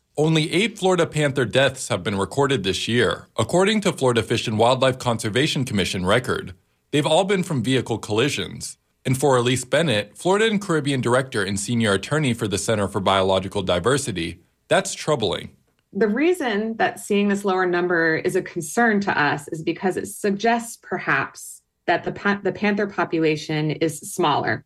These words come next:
Speaker 2: and so fewer panthers are being hit because there are simply fewer to be crossing roads.
Speaker 1: What may be causing this decrease? There are many possible reasons, including habitat loss from development,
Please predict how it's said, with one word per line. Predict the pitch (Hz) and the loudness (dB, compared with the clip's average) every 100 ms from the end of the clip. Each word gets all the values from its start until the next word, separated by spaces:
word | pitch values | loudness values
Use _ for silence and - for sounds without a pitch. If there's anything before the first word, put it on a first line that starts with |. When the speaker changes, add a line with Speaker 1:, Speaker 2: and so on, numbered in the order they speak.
| _ | _
Speaker 2:
and | 175 | -4
so | 170 175 | -2 -2
fewer | - 165 165 | 2 2 0
panthers | 170 160 160 147 | -2 -2 0 0
are | 151 | 0
being | 160 151 | 0 0
hit | 214 247 - | -2 -2 0
because | 196 190 165 | -2 0 0
there | 165 | 0
are | 160 | 0
simply | - 175 175 | -2 -2 -2
fewer | 165 - 175 165 156 | -2 -2 2 2 0
to | 156 | -4
be | 160 | -6
crossing | 147 - 143 - 147 139 | -6 -4 -4 -4 -6 -2
roads. | 143 127 98 - - - _ _ _ - | -2 -2 -2 -4 -12 -20 _ _ _ -2
Speaker 1:
What | 113 | -2
may | 113 113 | 0 -2
be | 110 | -2
causing | - 117 110 120 139 | -2 0 0 0 -2
this | 151 151 | -2 -2
decrease? | 180 180 - 202 202 202 - _ - | -6 -6 -4 -2 -2 -4 -12 _ 0
There | 147 | 2
are | |
many | 156 202 233 | 2 0 0
possible | 196 170 - 127 110 | 0 -2 -2 -2 -2
reasons, | 123 131 95 80 87 - | -2 -2 -4 -8 -10 -8
including | 107 101 127 120 104 | -6 -4 -2 -2 0
habitat | 110 104 - 110 101 | 0 0 -2 -2 0
loss | 101 - | -2 -2
from | 110 101 | -6 -6
development, | 95 123 151 98 92 87 | -2 0 0 -2 -4 -6